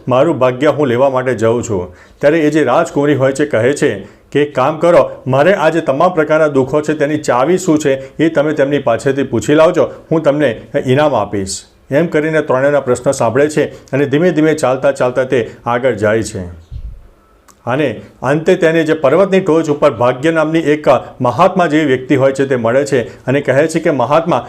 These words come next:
તમે તો મારું ભાગ્ય છો, તમે ચાલો મારી પાસે, મારે હવે કશું નહીં કરવું પડે."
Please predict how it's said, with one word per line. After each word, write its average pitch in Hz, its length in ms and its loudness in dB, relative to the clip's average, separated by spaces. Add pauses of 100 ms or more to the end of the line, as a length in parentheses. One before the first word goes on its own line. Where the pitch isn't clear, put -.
(140)
તમે 165 220 4
તો 196 140 2
મારું 160 260 2
ભાગ્ય 120 320 2
છો, 156 260 0 (140)
તમે 175 200 2
ચાલો 165 320 4
મારી 175 240 4
પાસે, 160 300 2
મારે 156 240 2
હવે 165 140 0
કશું 165 340 0
નહીં 143 160 0
કરવું 110 280 0
પડે." 92 300 -2